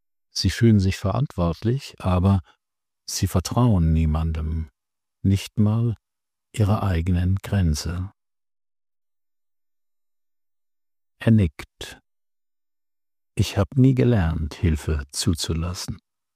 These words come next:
Das war immer Schwäche für mich. In vielen Coachings erlebe ich genau das. Menschen, die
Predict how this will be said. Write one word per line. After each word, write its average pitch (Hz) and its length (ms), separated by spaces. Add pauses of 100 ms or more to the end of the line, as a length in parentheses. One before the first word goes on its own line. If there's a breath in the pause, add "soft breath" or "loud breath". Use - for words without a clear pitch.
(340)
Das - 360
war 95 300
immer 98 300
Schwäche 90 640 (340)
für 82 100
mich. 85 340 (3250)
In 123 180
vielen 170 320
Coachings 95 540
erlebe 113 360
ich 113 140
genau 117 340
das. - 540 (680)
Menschen, 117 460
die 120 220